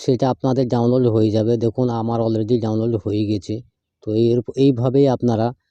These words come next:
আপনাদের নতুন রেশন কার্ডটা নতুন ওয়েবসাইটের মাধ্যমে খুব সহজে অল্প সময়ের মধ্যে আপনারা ডাউনলোড করে নিতে পারবেন। তো আমি আপনাদের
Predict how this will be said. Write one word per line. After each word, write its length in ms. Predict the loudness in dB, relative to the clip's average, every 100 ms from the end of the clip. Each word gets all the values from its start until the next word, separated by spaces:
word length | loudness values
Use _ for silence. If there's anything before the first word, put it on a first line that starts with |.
| _ -8
আপনাদের 500 | -6 -2 0 2 0 -2 _ -2
নতুন 240 | -2 2 2 2
রেশন 260 | 0 0 0
কার্ডটা 360 | 0 -2 0 -2 -2 -10 -6
নতুন 180 | -2 2 2
ওয়েবসাইটের 560 | 2 0 0 0 2 0 0
মাধ্যমে 380 | -2 -2 -2 -2 -8 _ _
খুব 140 | -8 -8 -2
সহজে 360 | 2 2 2 2
অল্প 140 | 0 -2 -2
সময়ের 320 | 0 2 2 0
মধ্যে 260 | -2 -2 -2
আপনারা 240 | -2 -4 -4 -4
ডাউনলোড 360 | -4 -2 -2 -4 _
করে 160 | -4 -2
নিতে 180 | -2 -4 -6
পারবেন। 320 | -6 -4 -6 -6 _ _ _
তো 60 | -2 -2 0
আমি 160 | 0 0 0
আপনাদের 320 | -4 -4